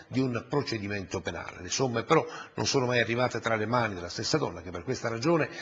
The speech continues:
si è costituita parte civile. Fino ad oggi non ha mai ricevuto i soldi dovuti. In base alle accuse mosse dai magistrati della procura,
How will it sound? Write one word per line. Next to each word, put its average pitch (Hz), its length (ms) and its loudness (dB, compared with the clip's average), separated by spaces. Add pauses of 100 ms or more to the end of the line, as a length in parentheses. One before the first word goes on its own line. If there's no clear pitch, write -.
(140)
si - 180 6
è 139 60 6
costituita 139 560 2
parte 127 280 4
civile. 82 460 -6
Fino 143 160 2
ad 131 60 2
oggi 131 320 -2
non 131 200 -4
ha 120 160 2
mai 117 220 -4
ricevuto 104 480 -4
i 101 60 -4
soldi 101 580 -4
dovuti. 131 480 2 (300)
In 127 160 0
base 175 240 10
alle 147 160 6
accuse 139 260 2
mosse 131 320 2
dai 110 120 0
magistrati 104 400 0
della 113 180 4
procura, 156 400 4